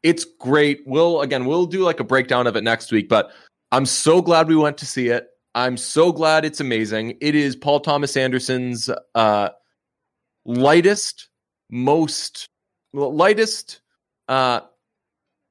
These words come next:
there's, there's words I can use, but I don't wanna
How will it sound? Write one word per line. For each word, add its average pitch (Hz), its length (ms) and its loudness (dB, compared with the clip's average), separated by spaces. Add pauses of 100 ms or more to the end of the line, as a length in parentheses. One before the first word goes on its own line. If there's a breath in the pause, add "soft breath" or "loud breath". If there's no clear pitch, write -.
(640)
there's, 156 320 0
there's 175 220 2
words 165 220 2
I 143 80 4
can 131 180 -8
use, 117 180 -2
but 117 120 0
I 113 80 4
don't 113 160 -2
wanna 104 460 -4